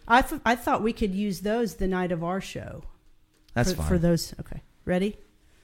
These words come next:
Speaker 1: What former eighties hard rock band did current Megadeth bassist James Lomenzo used to play for?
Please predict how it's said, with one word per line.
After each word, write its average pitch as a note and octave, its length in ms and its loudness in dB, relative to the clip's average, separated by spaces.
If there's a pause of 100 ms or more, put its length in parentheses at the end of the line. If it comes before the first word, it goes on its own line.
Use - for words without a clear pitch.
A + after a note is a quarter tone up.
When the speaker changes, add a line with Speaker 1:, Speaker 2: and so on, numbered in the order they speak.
(380)
Speaker 1:
What G#3+ 220 0
former G3+ 480 2
eighties G#3+ 540 0
hard G#3 420 -4
rock G3+ 320 -2
band F#3 640 -2 (600)
did F#3 200 0
current A3+ 360 2
Megadeth F#3 560 4
bassist F#3 440 0
James F3+ 360 2
Lomenzo E3+ 600 2
used D#3 260 -2
to D#3+ 60 2
play D#3 280 -2
for? D3 400 -4